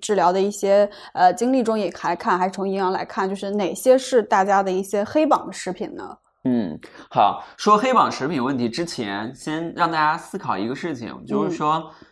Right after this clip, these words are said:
Speaker 2: 我们什么情况下会考虑到老人的营养健康问题？
Speaker 1: 生病了。
Speaker 2: 生病了，还有吗？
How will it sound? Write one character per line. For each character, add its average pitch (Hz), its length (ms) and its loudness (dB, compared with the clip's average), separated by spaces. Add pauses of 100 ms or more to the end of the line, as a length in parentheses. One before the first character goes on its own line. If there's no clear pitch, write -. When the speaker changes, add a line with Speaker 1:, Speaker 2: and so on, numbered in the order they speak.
(500)
Speaker 2:
我 127 120 4
们 127 420 0 (220)
什 - 220 -4
么 123 120 4
情 123 280 -6
况 151 280 -4
下 131 380 -2
会 143 200 -4
考 95 340 -4
虑 117 120 -4
到 117 300 2
老 98 240 0
人 90 240 -4
的 117 380 0
营 117 180 -2
养 135 180 0
健 143 200 -8
康 151 180 -8
问 139 220 -10
题？ - 240 -12 (460)
Speaker 1:
生 196 280 -8
病 196 140 -2
了。 - 760 -16
Speaker 2:
生 175 200 0
病 170 120 0
了， 131 140 2
还 127 140 2
有 139 120 0
吗？ 120 300 0